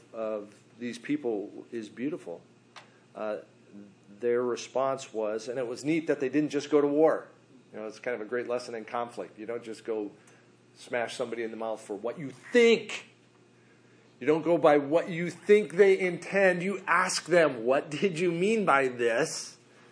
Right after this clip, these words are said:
And they said, "The mighty one, God the Lord, the mighty one, God the Lord, he knows, and let Israel itself know.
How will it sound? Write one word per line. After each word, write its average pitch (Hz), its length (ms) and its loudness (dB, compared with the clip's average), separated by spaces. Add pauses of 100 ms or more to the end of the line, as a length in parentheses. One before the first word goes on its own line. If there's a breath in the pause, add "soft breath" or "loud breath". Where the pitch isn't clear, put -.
(540 loud breath)
And 131 100 -6
they 147 100 4
said, 147 220 -2
"The 127 80 0
mighty 151 320 2
one, 117 400 -2
God 143 400 4
the 135 80 0
Lord, 127 420 2
the 127 80 -4
mighty 143 320 2
one, 113 280 0
God 139 320 2
the 127 80 -2
Lord, 120 400 2
he 202 360 -4
knows, 123 600 0 (340 loud breath)
and 139 140 -4
let 147 220 2
Israel 160 420 4
itself 143 640 0
know. 110 260 -6